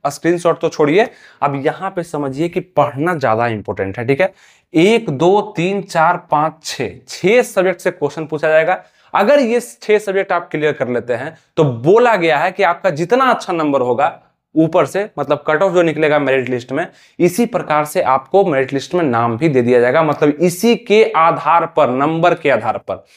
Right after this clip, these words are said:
तो आप क्या बन पाएंगे, तो कॉरेस्पॉन्डेंस क्लर्क बन पाएंगे और स्टोर असिस्टेंट बन पाएंगे। स्टोर असिस्टेंट और कॉरेस्पॉन्डेंस क्लर्क काफ़ी अच्छा वेतन भी है, काफ़ी अच्छा जॉब भी है, आरामदायक है, पैसा भी अच्छा खासा मिलेगा आपको, कोई दिक्कत नहीं है।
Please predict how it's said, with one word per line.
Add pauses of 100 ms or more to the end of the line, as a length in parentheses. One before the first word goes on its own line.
(340)
तो
आप
क्या
बन
पाएंगे,
तो
कॉरेस्पॉन्डेंस
क्लर्क
बन
पाएंगे
और
स्टोर
असिस्टेंट
बन
पाएंगे। (320)
स्टोर
असिस्टेंट (260)
और
कॉरेस्पॉन्डेंस
क्लर्क (360)
काफ़ी
अच्छा
वेतन
भी
है,
काफ़ी
अच्छा
जॉब
भी
है,
आरामदायक
है,
पैसा
भी
अच्छा
खासा
मिलेगा
आपको,
कोई
दिक्कत
नहीं
है।